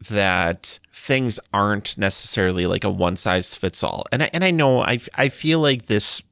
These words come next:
should just be, "Well, duh, Joe. Of course, we, we know this." I know for me, when it comes to ideas that I'm looking at working on,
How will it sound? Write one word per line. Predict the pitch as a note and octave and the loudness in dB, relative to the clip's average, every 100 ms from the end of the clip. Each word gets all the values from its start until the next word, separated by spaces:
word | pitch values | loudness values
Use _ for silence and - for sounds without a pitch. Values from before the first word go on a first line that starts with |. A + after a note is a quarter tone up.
| - | -10
should | - - A#2+ G#2+ | -6 -2 0 0
just | G2+ G2 - - | 0 0 -2 -2
be, | G2 F#2 F2+ F2 - - _ | -2 0 0 -2 -6 -20 _
"Well, | A#2 G2 F#2 D#2 - | 0 2 2 0 -6
duh, | - F#2 E2+ D2+ A#2+ - | 0 4 4 0 -6 -12
Joe. | - F2 E2 E2+ - _ | -6 -4 -4 -6 -10 _
Of | F#2+ | -8
course, | - G#2+ G#2 - | -6 -4 -4 -4
we, | G2 E2+ | -6 -6
we | G#2 F#2+ | -2 0
know | F2+ D#2+ | 2 0
this." | - - - - - - - - | -2 -4 -4 -8 -16 -20 -20 -4
I | E3 | 0
know | F3 F#3+ | 2 2
for | E3+ - B2+ | 0 -2 0
me, | A2+ G#2 G#2 | 2 2 2
when | G#2+ | 2
it | G2 | 0
comes | - G#2+ G2+ - | 0 0 0 -2
to | - G#2+ F2+ F2 F2+ F2+ - _ | -2 2 4 4 2 -2 -8 _
ideas | G#2+ G2+ G#2 G#2 G2+ - | 0 0 2 2 2 2
that | G2 | 2
I'm | F2 F#2+ F#2 F2+ F2+ - | 2 2 0 -4 -6 -2
looking | G#2 - G2+ | -2 0 0
at | F#2+ | 0
working | F#2 F2+ - F#2 | 0 -2 -2 -2
on, | F2+ F2+ F2 F2 | 0 2 2 0